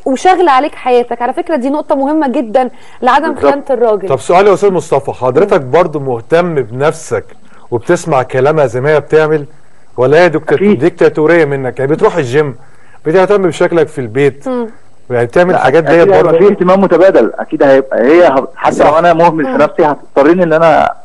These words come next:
Speaker 2: ابقى اكون مهتم بنفسي.
Speaker 3: ولو حضرتك
Speaker 1: صح،
Speaker 3: مهمل في
Speaker 1: عشان ما
Speaker 3: نفسك هي
Speaker 1: يبقاش
Speaker 3: تبقى
Speaker 1: أقل
Speaker 3: مهمله.
Speaker 1: منك. مظبوط،
Speaker 3: موضوع
Speaker 1: مظبوط،
Speaker 3: متبادل.
Speaker 1: مظبوط. واشكرك جدًا يا مصطفى.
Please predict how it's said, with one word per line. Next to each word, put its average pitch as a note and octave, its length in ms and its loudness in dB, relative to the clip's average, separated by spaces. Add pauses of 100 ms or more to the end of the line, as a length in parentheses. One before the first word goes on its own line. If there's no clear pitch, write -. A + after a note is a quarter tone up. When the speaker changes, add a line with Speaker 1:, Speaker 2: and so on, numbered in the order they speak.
Speaker 2:
ابقى A2 200 0
اكون E3 220 -2
مهتم D3 240 -4
بنفسي. D3+ 320 -2 (380)
Speaker 3:
ولو C#3+ 220 0
حضرتك F#3+ 420 2
Speaker 1:
صح، D#3+ 60 -8
Speaker 3:
مهمل G#3 280 4
في B3+ 60 0
Speaker 1:
عشان G3 120 0
ما G3 100 2
Speaker 3:
نفسك C#4+ 200 0
هي - 40 4
Speaker 1:
يبقاش A3+ 260 2
Speaker 3:
تبقى A#3+ 180 4
Speaker 1:
أقل A3 60 4
Speaker 3:
مهمله. G#3+ 320 4
Speaker 1:
منك. - 100 -8 (300)
مظبوط، C#4 320 2
Speaker 3:
موضوع F#3 280 4
Speaker 1:
مظبوط، G#3+ 180 2
Speaker 3:
متبادل. G3+ 280 2
Speaker 1:
مظبوط. B3 300 -6
واشكرك D#4 280 -2
جدًا C4+ 180 -4
يا D4 100 -6
مصطفى. D4 360 -4